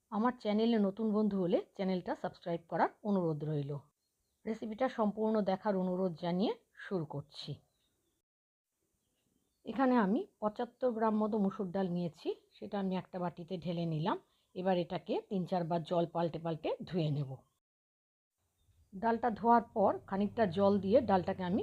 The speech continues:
কিছুক্ষণ ভিজিয়ে রেখেছি। আমি এখানে মিডিয়াম সাইজের দুটো কাঁচা টমেটো ভালো করে ধুয়ে নিয়েছি। এবার এগুলোকে আমি টুকরো করে কেটে নেব। এক একটা টমেটো আমি ছ টুকরো করেছি। আপনারা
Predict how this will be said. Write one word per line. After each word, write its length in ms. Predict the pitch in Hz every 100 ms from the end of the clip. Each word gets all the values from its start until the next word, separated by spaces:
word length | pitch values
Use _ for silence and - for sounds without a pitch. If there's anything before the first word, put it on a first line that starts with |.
| -
কিছুক্ষণ 380 | 175 208 - 381 262
ভিজিয়ে 320 | 196 151 160 143
রেখেছি। 400 | 139 143 - 127 - _ _ _ _ _ _ _ _ _ _ _ _ _ _ _ _ _ _ -
আমি 140 | 240 254
এখানে 180 | 262 247
মিডিয়াম 280 | 226 214 233 226
সাইজের 300 | 220 214 220
দুটো 200 | 196 220 220
কাঁচা 280 | 233 196 208
টমেটো 320 | 208 202 202
ভালো 220 | 202 180 180
করে 180 | 202 185
ধুয়ে 180 | 151 196
নিয়েছি। 380 | 185 180 156 - 403 175
এবার 160 | 185
এগুলোকে 360 | 175 175 185 180 180
আমি 100 | 370
টুকরো 220 | 220 - 165
করে 180 | 180
কেটে 280 | 170 156 165 160
নেব। 100 | 165 392 _ _ _ -
এক 140 | 202 226
একটা 160 | - 220
টমেটো 320 | 208 196 196 202
আমি 120 | 185 359 - _ _ -
ছ 20 | 208 202
টুকরো 240 | 185 180
করেছি। 460 | 170 170 160 - 320 440 _ _ _ _ _ _ _ _ _ _ _
আপনারা 300 | 247 214 240